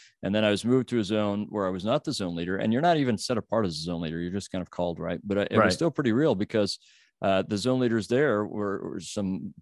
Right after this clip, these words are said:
Speaker 1: the guys who, uh, I'd worked with earlier, and they came to me and they said, "Uh, what do you think we should do for, uh, for the zone, uh, and this and this thing?" And I couldn't think of a thing.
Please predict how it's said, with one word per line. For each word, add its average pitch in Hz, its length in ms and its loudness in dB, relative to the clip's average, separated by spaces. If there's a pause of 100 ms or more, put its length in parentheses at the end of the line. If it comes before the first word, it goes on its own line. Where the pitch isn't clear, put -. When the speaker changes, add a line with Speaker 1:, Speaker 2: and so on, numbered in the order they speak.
Speaker 1:
the 98 120 -6
guys 98 380 0
who, 95 340 -2
uh, 87 220 0
I'd 95 140 -2
worked 101 260 -4
with 95 160 -4
earlier, 101 520 0 (460)
and 98 160 0
they 107 80 4
came 110 220 0
to 101 100 -8
me 101 60 -2
and 98 100 0
they 92 60 0
said, 90 220 -2
"Uh, 78 160 -2
what 90 160 0
do 131 60 -2
you 139 60 -2
think 135 280 -6
we 123 80 -2
should 92 180 -6
do 107 320 0
for, - 300 -8
uh, 90 80 -4
for 92 160 -6
the 92 100 -2
zone, 101 480 0 (380)
uh, 87 260 4
and 95 140 0
this 110 220 2
and 101 80 -2
this 117 180 0
thing?" 101 200 -4
And 92 320 -4 (540)
I 95 80 0
couldn't 170 240 -4
think 104 200 -4
of 101 80 -6
a 98 40 -4
thing. 147 320 -6